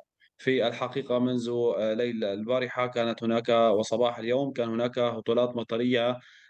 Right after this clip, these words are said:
آه، عنيفة خلفت أضرار كبيرة في الأبنية وفي المخيمات وفي أقبية، آه، أيضًا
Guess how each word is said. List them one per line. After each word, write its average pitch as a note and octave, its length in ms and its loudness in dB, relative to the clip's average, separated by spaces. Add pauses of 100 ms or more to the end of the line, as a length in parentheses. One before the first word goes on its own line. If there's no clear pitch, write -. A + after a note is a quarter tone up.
(120)
آه، A2+ 300 2
عنيفة A#2+ 460 0
خلفت A#2+ 420 -4
أضرار A#2 320 2
كبيرة A#2+ 440 2
في A#2 320 -4
الأبنية A#2 520 0
وفي G#2+ 380 0
المخيمات A2+ 760 0
وفي A#2 280 -2
أقبية، A#2 440 -4 (100)
آه، A2 180 2
أيضًا A2+ 260 2